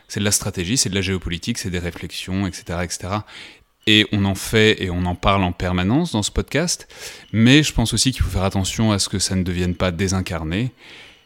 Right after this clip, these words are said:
Et voilà, c'est pas que de la théorie tout ça, c'est aussi beaucoup d'hommes et de femmes, euh, qui font cette chose qu'on appelle l'armée, euh, qui sont envoyés se battre très physiquement. Et je pense qu'il faut aussi faire toujours attention à garder ça en tête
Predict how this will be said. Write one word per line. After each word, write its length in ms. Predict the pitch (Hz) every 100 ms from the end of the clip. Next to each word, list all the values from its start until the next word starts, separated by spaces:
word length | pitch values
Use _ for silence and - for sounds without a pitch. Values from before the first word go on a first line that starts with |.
| -
Et 80 | 90
voilà, 220 | 82 76
c'est 160 | -
pas 120 | 120 120
que 300 | - 127 123
de 140 | 104
la 120 | 98
théorie 400 | 92 104 95 117
tout 120 | -
ça, 480 | - 101 120 143 -
c'est 220 | - - 92
aussi 300 | - 110 98
beaucoup 340 | 90 - 110
d'hommes 320 | 95 110 101
et 80 | 95
de 80 | -
femmes, 460 | - 107 104 98 - -
euh, 240 | - 80 78
qui 160 | -
font 340 | - - 95 92
cette 200 | - -
chose 180 | 101 -
qu'on 120 | 90
appelle 260 | 85 87
l'armée, 520 | 90 85 82 92 135 135
euh, 140 | 87 85
qui 120 | -
sont 160 | - 85
envoyés 380 | 87 92 90
se 140 | 90 85
battre 400 | 92 95 - -
très 220 | - 98
physiquement. 500 | - 85 87 - 123 -
Et 500 | - - - - -
je 60 |
pense 160 | - 110
qu'il 120 | -
faut 100 | -
aussi 320 | 95 - 120
faire 280 | - 110 104
toujours 540 | - 98 92 110 110 -
attention 720 | 98 98 90 - 104 107 -
à 140 | 90 90
garder 300 | 95 92 90
ça 200 | - 87
en 100 | 82
tête 420 | - 98 -